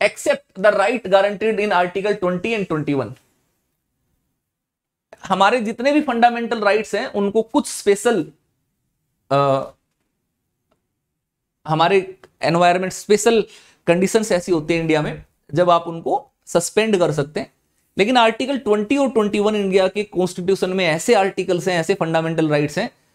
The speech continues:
जो किसी भी कंडीशन में आप उनको सस्पेंड नहीं कर सकते।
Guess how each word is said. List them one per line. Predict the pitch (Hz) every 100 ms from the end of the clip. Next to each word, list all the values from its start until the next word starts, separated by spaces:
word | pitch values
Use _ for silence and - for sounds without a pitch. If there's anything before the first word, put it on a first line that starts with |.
| _
जो | 147 247
किसी | 254 190 - 294 330
भी | 311
कंडीशन | 226 226 214 214 202 190
में | 185 226
आप | 180 180
उनको | 170 170
सस्पेंड | 208 160 - 160 170
नहीं | 135 131
कर | 123
सकते। | 117 - -